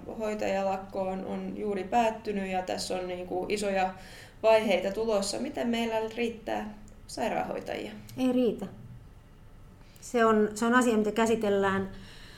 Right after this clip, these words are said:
Speaker 2: No, nyt lakkopuheissa nousi, mutta ikävä kyllä sairaanhoitajapula on globaali. Me puhutaan paljon muualta tulleiden ihmisten kouluttamisesta sairaanhoitajaksi ja tilanteen ratkaisusta.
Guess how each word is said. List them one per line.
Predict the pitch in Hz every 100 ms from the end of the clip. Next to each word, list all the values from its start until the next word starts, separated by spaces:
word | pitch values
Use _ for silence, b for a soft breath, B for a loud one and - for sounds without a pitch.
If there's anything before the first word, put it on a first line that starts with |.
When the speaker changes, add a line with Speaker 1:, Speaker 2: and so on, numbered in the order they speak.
| B
Speaker 2:
No, | 233 233 233
nyt | 233 240 - - - - - - - -
lakkopuheissa | 226 220 208 208 202 190 190 196 214
nousi, | 214 226 208 202
mutta | 196 196 - 214 -
ikävä | - 233 220
kyllä | 220 254 233 196
sairaanhoitajapula | 226 220 202 196 202 196 190 208 190
on |
globaali. | 190 196 190 202 208 240 233 - - B B -
Me |
puhutaan | 202 214 208 208 196 196
paljon | 214 208 196 196 190 - - - 208 202 - - - - - - - - - - - B B B
muualta | 220 220 208 208
tulleiden | 214 202 196 190 196
ihmisten | 196 196 185 196 190
kouluttamisesta | 190 190 - 202 196 190 185 - 196 -
sairaanhoitajaksi | - 196 196 196 202 196 196 196 196 -
ja | 202 190 -
tilanteen | 208 202 190 196
ratkaisusta. | 202 202 208 196 185 -